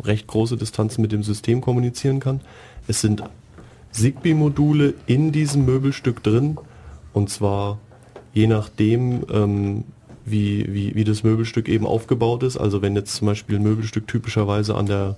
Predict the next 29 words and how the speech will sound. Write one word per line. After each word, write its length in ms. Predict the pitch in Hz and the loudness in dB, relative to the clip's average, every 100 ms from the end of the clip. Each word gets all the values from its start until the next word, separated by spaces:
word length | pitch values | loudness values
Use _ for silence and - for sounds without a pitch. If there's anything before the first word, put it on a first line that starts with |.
| - - - | -10 -12 -2
an 100 | 104 | 0
der 140 | 98 | 2
Wand 200 | 101 120 | 0 -2
steht, 360 | - 117 123 113 | 0 0 0 0
wie 80 | 104 | 0
ein, 220 | 101 98 | 0 0
wie 60 | 101 | 0
eine 120 | 101 | -2
Kommode 640 | - 104 104 127 127 135 - - - - - - - | 0 2 2 4 2 0 -6 -20 -20 -20 -20 -18 -2
oder 160 | 107 107 | 2 2
irgendwie 240 | 110 107 | 2 2
sowas, 320 | 110 113 117 | 2 0 0
dann 240 | 110 101 - | -2 -2 0
hat 180 | 110 107 | -2 0
die 140 | 107 | 0
eben 160 | 107 101 | 0 0
drei, 300 | 104 107 107 - - | 0 0 0 -4 -12
drei 240 | 107 107 107 | -2 0 0
Antennen 460 | 107 110 123 147 | -2 0 2 2
und 240 | - 107 110 | 2 0 2
dementsprechend 540 | 110 110 - 107 107 | 2 0 0 0 2
auch 100 | 101 | -2
drei 260 | 85 107 104 | -2 0 0
Zigbee-Module, 840 | 110 - 139 131 131 135 135 147 - - - - - | 0 0 0 2 0 0 2 0 -4 -20 -20 -14 -2
rechts, 360 | 110 107 80 95 | 0 0 -2 2
links, 320 | 110 113 - | 2 2 -2
vorne. 460 | - 104 131 156 151 - - - - - - _ - - - - - - - - | -2 2 2 0 -2 -20 -20 -20 -20 -20 -20 _ -20 -20 -20 -20 -20 -18 -16 -2
Und, 400 | 110 101 104 - | 0 2 0 0
ähm, 420 | 101 101 101 104 | 0 0 -2 -4